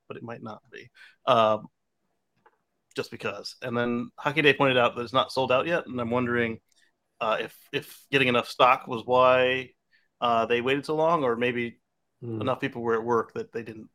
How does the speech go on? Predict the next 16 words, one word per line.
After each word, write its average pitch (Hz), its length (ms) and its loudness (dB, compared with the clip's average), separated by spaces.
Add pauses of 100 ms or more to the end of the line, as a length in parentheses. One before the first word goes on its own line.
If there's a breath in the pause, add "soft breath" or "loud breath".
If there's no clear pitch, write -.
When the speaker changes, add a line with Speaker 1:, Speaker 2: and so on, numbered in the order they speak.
(440)
Speaker 1:
slam 113 360 -4
the - 60 -14
site 104 260 -8
yet. - 180 -12 (380)
We'll 67 140 -12
see. - 180 -18 (920 soft breath)
Speaker 2:
Well, 180 440 6 (220)
I 185 100 6
don't 208 160 4
know 185 100 6
why 143 200 6
you'd 135 160 2
want 123 200 4
one 110 120 2
of 90 60 -4
these. - 360 -8